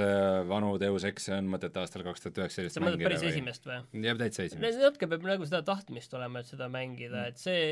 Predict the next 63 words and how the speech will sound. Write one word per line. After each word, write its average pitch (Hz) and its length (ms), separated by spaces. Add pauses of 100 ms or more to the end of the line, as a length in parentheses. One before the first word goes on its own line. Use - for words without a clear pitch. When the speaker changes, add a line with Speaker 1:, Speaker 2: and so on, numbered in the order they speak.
(120)
Speaker 2:
noh, 151 80 (160)
ma 165 160
soovitan 202 320
proovida, 139 320
maksab 151 400
eraldi 165 320
võttes 147 320
alla 156 160
euro, 139 320
on 120 160
ju, 120 80
et 120 160
praegu, 123 240
et 123 240
Speaker 1:
Ma, 131 140 (260)
ma 160 140 (260)
küsin 156 240
just 143 160
seda, 131 160
et - 160
kas 107 160
neil 107 140
on 107 80
nagu 104 180
sinu 127 140
arvates - 180
pigem, 113 400 (160)
mis, 113 220 (100)
noh, - 240 (160)
sa 104 160
ilmselt 98 240
ei - 0
ole 104 140
hiljuti 104 180
mänginud, 110 320
aga 90 160
et, - 160
äh, 92 160
kas 98 160
sa 113 160
arvad, 101 160
et 92 160
neil 98 160
on 104 80
hästi 127 240
või 107 140
halvasti, 92 420 (840)
äh, 90 240
vananenud, 90 480
et 82 160
vaata, 90 80
Speaker 2:
Pigem 196 300
Speaker 1:
need, - 20
Speaker 2:
natukene 214 240
Speaker 1:
need 127 140
mingid, 135 180
Speaker 2:
kehvemini. 120 340 (280)
Speaker 1:
need 101 100
mingid 123 240
mehaanikad, 117 480
mis 90 160
seal 101 160
on, 98 80